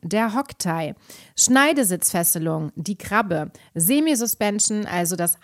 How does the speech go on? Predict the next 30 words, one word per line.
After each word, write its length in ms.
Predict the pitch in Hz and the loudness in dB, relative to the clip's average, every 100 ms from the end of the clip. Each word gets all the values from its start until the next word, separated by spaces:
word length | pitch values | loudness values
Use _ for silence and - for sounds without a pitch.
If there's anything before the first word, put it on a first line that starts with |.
| - | -4
halbe 240 | 233 220 | -2 0
Hängebondage 800 | 208 208 202 185 180 170 170 - - _ | 0 0 0 0 0 -2 -2 -4 -8 _
und 300 | - 180 185 - 165 | -6 -4 -4 -8 -10
ein 280 | - 170 170 | -4 -2 -2
Bein 300 | 160 170 180 | -2 -2 -2
hoch. 300 | 170 143 - - - - - - _ | -2 -4 -6 -20 -20 -20 -20 -20 _
Die 80 | 226 | 0
Umsetzung 480 | 247 269 262 262 254 | 4 6 4 2 0
zu 240 | 262 240 | 2 2
Hause, 500 | 247 254 233 180 151 175 | 4 6 4 0 -2 0
wie 140 | 240 | 2
machst 320 | 262 233 226 247 | 4 2 0 -2
du 60 | |
Bondage 460 | 190 170 190 214 - | 0 0 0 0 -2
am 320 | - 220 226 - _ | 0 2 0 -2 _
Stuhl 560 | - - - 311 349 160 | -2 0 2 6 6 4
beispielsweise? 1000 | 151 156 - 160 - 151 143 165 160 - | 0 -4 -6 -6 -4 -4 -4 -4 -6 -2
Und 280 | 269 330 | 0 0
wir 100 | 226 | -2
zeigen 340 | 208 220 214 214 | -2 -2 -2 0
dir 140 | 202 | -2
freies 560 | - - 233 254 240 - | -4 -2 2 2 0 -2
Fesseln, 460 | 226 220 165 156 | 0 0 0 -4
eine 280 | - 180 180 | -4 -4 -2
Demo 380 | 180 233 277 254 | 0 0 2 0
am 240 | - 180 | 0 -2
Seil 400 | 180 190 202 202 202 - - _ | 0 2 2 0 -4 -10 -20 _
und 340 | 233 240 247 - | 2 4 2 -4
wie 220 | 175 202 | -4 -2
du 140 | 202 | -2